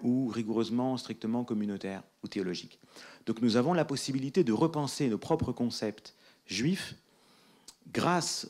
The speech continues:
euh, à cette rationalisation de l'élection dont vous parliez dans le film. Et ça passe aussi par l'intégration de concepts qui peuvent nous paraître, à nous juifs, initialement tout de même assez étrangers au judaïsme, le concept d'athéisme, dont Lévinas dit qu'il est fondamental à toute sainteté,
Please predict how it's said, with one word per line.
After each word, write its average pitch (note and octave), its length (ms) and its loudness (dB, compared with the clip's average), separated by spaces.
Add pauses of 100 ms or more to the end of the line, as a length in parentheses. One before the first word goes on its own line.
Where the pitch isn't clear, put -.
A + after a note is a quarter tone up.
euh, G#2 320 0
à - 120 -6
cette A#2 200 0
rationalisation A#2 760 2
de A2 40 2
l'élection G2 460 -2 (400)
dont A#2 260 2
vous A2+ 220 -4
parliez A2+ 340 -2
dans A2 120 0
le G2 60 -6
film. F#2+ 320 -6 (320)
Et A2+ 120 2
ça A#2 140 0
passe B2+ 260 -2
aussi - 240 0
par B2+ 120 2
l'intégration G#2 540 0
de B2 80 0
concepts A2 380 -4
qui A#2 100 -6
peuvent B2 240 0
nous G#2+ 80 2
paraître, A2 480 -4 (340)
à G#2 120 0
nous A2+ 120 4
juifs, G#2+ 500 0
initialement A2 720 0
tout - 140 -8
de F#2+ 60 -4
même G#2 180 -2
assez F2+ 360 -4
étrangers G#2+ 400 -4
au F#2+ 60 -4
judaïsme, A2 460 -2 (380)
le A#2 80 2
concept A#2 420 -2
d'athéisme, G#2+ 720 0
dont G2 100 -2
Lévinas G2+ 300 2
dit G#2+ 180 -4
qu'il G2+ 240 -4
est G#2+ 180 0 (220)
fondamental B2 880 2 (320)
à - 100 -8
toute - 200 -8
sainteté, C#3+ 760 0